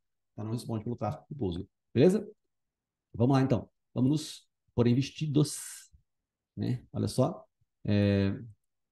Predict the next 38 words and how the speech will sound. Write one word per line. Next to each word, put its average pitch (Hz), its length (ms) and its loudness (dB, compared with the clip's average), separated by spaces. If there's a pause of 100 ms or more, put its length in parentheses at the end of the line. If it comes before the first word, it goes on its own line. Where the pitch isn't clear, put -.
(800)
vamos 123 180 2
prosseguindo 123 400 0
aqui. 180 240 -4 (960)
É, 151 160 4
enfim, 117 280 4
aqui 185 320 4
eu 196 80 2
mostrei, 156 300 4
então, 147 120 0
que 156 120 -2
não 139 120 2
é 120 80 6
o 123 40 6
erro 127 120 4
do 131 80 -2
tipo. 143 280 0
É, 110 160 2
erro 113 120 6
do 117 60 0
tipo 123 200 -2
acidental 110 720 2
é 107 60 4
uma 104 160 0
coisa 104 260 2
diferente 110 580 -2
do 117 160 2
erro 107 140 6
do 107 60 -4
tipo - 180 -6
essencial. 120 560 0
O 101 60 4
erro 117 100 2
do 120 60 -6
tipo 127 160 -4
essencial, 135 500 0
essencial 127 520 -2
é 131 40 4
você, 123 320 0